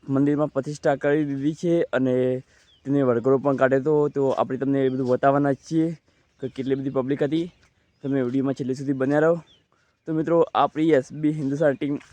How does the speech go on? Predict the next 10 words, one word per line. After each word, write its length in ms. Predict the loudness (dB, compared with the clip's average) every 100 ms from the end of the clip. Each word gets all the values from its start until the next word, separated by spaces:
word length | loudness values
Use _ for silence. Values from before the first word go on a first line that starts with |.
| 2
આ 180 | 2
જે 400 | 2 -4 -4 -4
પણ 260 | -2 -2 -4
છે 200 | -4 -4 -4 _ -20 _
પોતાની 260 | -2 2 2
મહેનત 400 | 2 0 -2 -2
અને 200 | -2 -2
પોતાની 480 | -2 -4 -2 -2 -6 _ _ _ -6
પૂર્બાભાઈ 420 | 2 2 2 -4
સદીમાના 520 | -4 -4 -2 0 -2